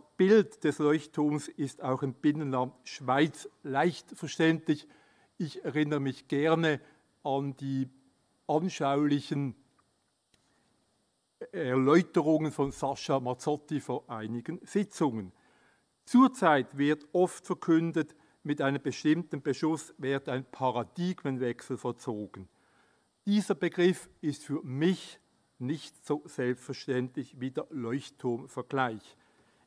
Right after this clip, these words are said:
Ich habe daher zum in Basel erschienenen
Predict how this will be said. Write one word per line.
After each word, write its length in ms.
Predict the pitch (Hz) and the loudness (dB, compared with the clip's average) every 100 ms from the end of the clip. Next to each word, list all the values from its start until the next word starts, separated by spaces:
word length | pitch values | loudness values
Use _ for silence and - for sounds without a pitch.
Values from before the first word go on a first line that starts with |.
| - | -16
Ich 180 | 147 | -10
habe 320 | 139 143 143 151 | 4 6 6 4
daher 540 | 147 143 151 156 - | 2 2 2 0 -4
zum 180 | - 131 | -6 -4
in 180 | 123 - | -4 -2
Basel 520 | 135 135 156 156 180 | 2 4 2 0 -6
erschienenen 800 | 143 - 151 147 147 143 147 | -8 -6 -4 0 0 0 0